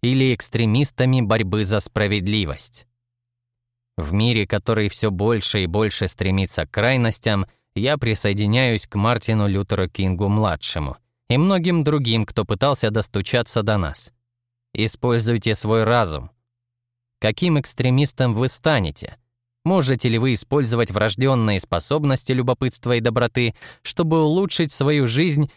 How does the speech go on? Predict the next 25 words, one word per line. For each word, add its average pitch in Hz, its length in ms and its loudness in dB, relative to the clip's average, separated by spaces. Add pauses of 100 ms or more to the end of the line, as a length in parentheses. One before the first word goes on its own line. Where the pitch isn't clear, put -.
(120)
и 160 100 2
наш 139 360 2
мир? 139 340 2 (560)
Или 107 180 2
вы 107 160 2
погрязнете 110 680 0
в - 80 -12
пучине 113 400 0
страха 120 580 0 (220)
и 123 180 2
эгоизма? 131 640 0 (1040)
Если 107 380 0
вы 101 120 0
боитесь, 104 460 0
что - 240 -2
вас 104 260 0
унесет 95 400 0
в 80 140 -6
море 104 420 0 (240)
и 98 80 0
после 107 340 0
вас 110 240 0
останутся 104 560 0
лишь 90 240 -2
слезы, 117 600 0